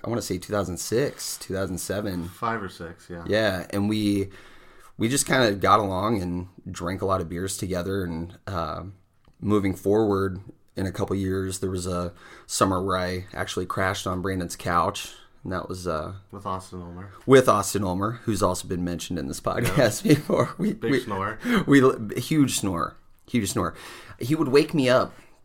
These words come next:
Speaker 1: with his snoring. And so what I would do is I would get a cold washcloth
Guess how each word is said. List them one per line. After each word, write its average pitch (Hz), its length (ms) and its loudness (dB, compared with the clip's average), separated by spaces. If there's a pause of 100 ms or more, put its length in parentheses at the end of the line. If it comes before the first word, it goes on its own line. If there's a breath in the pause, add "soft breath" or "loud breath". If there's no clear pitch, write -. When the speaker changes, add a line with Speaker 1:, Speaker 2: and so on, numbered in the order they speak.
(520)
Speaker 1:
with 117 240 2
his 113 180 -4
snoring. 98 580 0 (600)
And 98 160 0
so 110 160 0
what 101 140 4
I 98 100 2
would 95 160 0
do 101 300 0
is 92 180 -6
I 92 60 0
would 90 160 -4
get 92 140 -2
a 85 60 -2
cold 107 420 -2
washcloth 92 840 -4